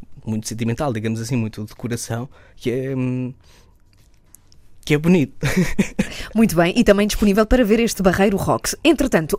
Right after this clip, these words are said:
Speaker 2: mais um documentário do Eduardo, o Tecla Tónica. Para já, deixa-me dizer-te que acho o nome genial, é maravilhoso,
Speaker 1: Hum.
Speaker 2: o Tecla Tónica, sobre música eletrónica, e pergunto o que é que descobriste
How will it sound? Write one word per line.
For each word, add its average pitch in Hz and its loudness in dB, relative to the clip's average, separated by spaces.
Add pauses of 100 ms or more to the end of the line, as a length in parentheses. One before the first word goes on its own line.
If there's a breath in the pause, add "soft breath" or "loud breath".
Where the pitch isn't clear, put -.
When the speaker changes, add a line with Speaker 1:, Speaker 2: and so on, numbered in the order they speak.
Speaker 2:
mais 247 4
um 247 4
documentário 196 2
do 170 2
Eduardo, 160 2
o 175 0
Tecla 196 2
Tónica. 170 2 (320 loud breath)
Para 165 0
já, 160 2
deixa-me 170 -2
dizer-te 160 0
que - -4
acho 156 -4
o 170 -4
nome 156 -4
genial, 147 -4
é 170 -4
maravilhoso, 156 2
Speaker 1:
Hum. 151 -4
Speaker 2:
o - -20
Tecla 160 -2
Tónica, 156 -2 (260 loud breath)
sobre 233 2
música 208 2
eletrónica, 175 0 (120)
e 208 2
pergunto 208 0
o - -8
que 226 -2
é - -2
que - -14
descobriste 214 -2